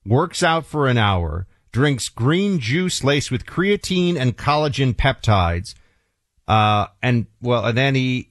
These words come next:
uh, wears glasses before he goes to bed that block all blue light for two hours, constantly monitors his vital signs,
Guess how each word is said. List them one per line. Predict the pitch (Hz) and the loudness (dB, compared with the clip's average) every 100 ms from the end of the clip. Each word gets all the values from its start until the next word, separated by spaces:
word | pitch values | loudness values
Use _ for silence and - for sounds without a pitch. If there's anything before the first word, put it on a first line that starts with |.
| 113 | -8
uh, | |
wears | 120 143 139 131 | -2 0 2 0
glasses | 92 120 147 185 - 180 | 0 0 2 0 -2 -2
before | 143 131 151 | -2 -2 -2
he | 135 | 0
goes | 135 | -2
to | - | -2
bed | 117 135 | -2 0
that | 110 - | -2 -2
block | 87 123 147 - | 0 2 0 -2
all | 139 156 | -4 -2
blue | 139 117 143 | -2 0 0
light | 135 127 135 | 2 0 -2
for | - 113 | -4 -8
two | - 135 | -2 0
hours, | 117 104 90 92 - _ _ - | 2 2 0 -2 -6 _ _ -8
constantly | - 151 202 - 190 165 | 0 0 0 -2 -2 0
monitors | 147 147 143 139 113 | 0 0 0 -2 0
his | 117 | 0
vital | 110 120 117 | 2 0 0
signs, | 101 110 90 90 92 | -4 -4 -4 -4 -6